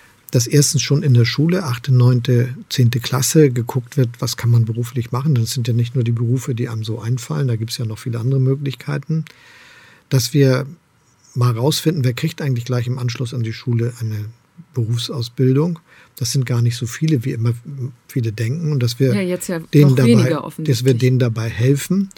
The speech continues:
Speaker 1: Und dass wir für die, wo nichts passiert ist, sagen, "Da machen wir, schicken wir euch nicht nur in die Berufsschule, sondern gucken auch nach, ob alle da hingehen." Das ist nämlich nicht passiert, als ich in Hamburg war und das das erste Mal eingeführt hatte,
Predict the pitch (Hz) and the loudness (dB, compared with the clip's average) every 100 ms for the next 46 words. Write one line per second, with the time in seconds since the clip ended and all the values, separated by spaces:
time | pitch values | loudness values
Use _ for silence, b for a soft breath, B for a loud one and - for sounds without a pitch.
0 | b b b b - 131 143 - 127 143 | b b b b 0 2 4 0 0 0
1 | 131 156 - _ _ - 190 135 147 - | 0 -4 -8 _ _ -20 -6 0 0 0
2 | - 120 165 190 175 - 131 151 180 170 | -2 -2 -2 -2 -4 -6 -4 -4 -4 -6
3 | b b b b b _ - 139 151 180 | b b b b b _ -4 -2 0 -2
4 | 175 - _ - _ _ 139 131 139 139 | -6 -16 _ -20 _ _ -2 0 2 2
5 | 139 147 156 - 175 151 123 147 147 127 | 2 -4 -8 -4 -2 0 2 2 2 2
6 | 123 127 160 - 190 208 233 - - 131 | 2 2 0 -2 0 0 -2 -6 2 2
7 | 120 165 151 127 135 - 120 123 110 110 | 2 -2 -2 0 0 -2 -6 -4 -2 2
8 | 135 151 190 208 - 127 131 - 135 117 | 4 4 2 0 -2 -2 -2 -4 0 0
9 | 113 - 127 120 - 120 147 135 123 127 | 0 -2 -2 -2 -4 -2 -2 -2 -4 -4
10 | 120 110 147 147 139 143 B B B 135 | 0 2 2 0 -2 -6 B B B -4
11 | 117 139 - 160 170 - 135 139 147 180 | -2 -2 -2 0 0 0 -2 -2 -2 -4
12 | 170 - 117 117 117 147 | -4 -4 -2 -2 -4 -6